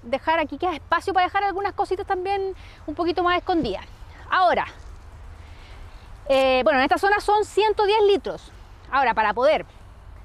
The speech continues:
tener más espacio, tenemos que prescindir de esta tercera fila y estos asientos se abaten bas-, bastante fácil. Tenemos aquí unas tiritas y fácilmente se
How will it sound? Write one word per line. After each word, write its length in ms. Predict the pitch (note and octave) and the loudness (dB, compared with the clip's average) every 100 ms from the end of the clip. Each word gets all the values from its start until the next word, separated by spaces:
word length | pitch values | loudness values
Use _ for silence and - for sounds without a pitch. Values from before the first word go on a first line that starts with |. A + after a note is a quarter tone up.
| - - - - | -20 -20 -14 -4
tener 280 | B3 D4+ | 0 2
más 160 | F#4 G#4 | 2 0
espacio, 380 | G#4+ G#4+ - G#4 C5+ - - - - - - | 2 0 0 0 0 -4 -20 -20 -20 -12 -2
tenemos 300 | D#4+ F4 E4 | 2 2 0
que 260 | F4 F#4 - - | 0 0 -2 -6
prescindir 520 | - D#4 B3 A3 C#4+ | -2 -2 -2 -4 -2
de 420 | F4+ G4 G4 F#4 F4+ | 2 2 2 2 -2
esta 200 | - F4+ | -2 -2
tercera 360 | F#4 - F#4+ | -2 -2 -2
fila 340 | - G3+ A#3 F4 | -2 -2 0 0
y 60 | |
estos 240 | F4 - E4+ | -2 0 0
asientos 360 | D#4+ E4+ F4 | 0 -2 -2
se 80 | - | 0
abaten 300 | C4+ D4+ D#4+ | 0 0 -2
bas-, 120 | D4+ - - | -4 -6 -14
bastante 400 | G#3+ G#3 B3 E4 | -6 -4 -2 -2
fácil. 220 | G4 G4 | 0 0
Tenemos 260 | D#4 D4+ D4+ | -2 0 0
aquí 100 | C#4 | 0
unas 220 | C#4+ C#4+ - | -2 -2 -6
tiritas 540 | - C4+ F#4 A#4 - - - - - - - - - - - - - - - - - - - - | -4 0 2 0 -2 -16 -20 -20 -18 -20 -20 -20 -20 -20 -20 -20 -20 -20 -20 -20 -20 -20 -18 -6
y 120 | F4 | -4
fácilmente 840 | E4 D#4+ F4+ E4 E4+ F4 F#4 F#4+ - - - - - - - | 0 0 0 0 0 0 0 0 -2 -18 -20 -20 -20 -20 -20
se 360 | - E4 D4 | -4 0 2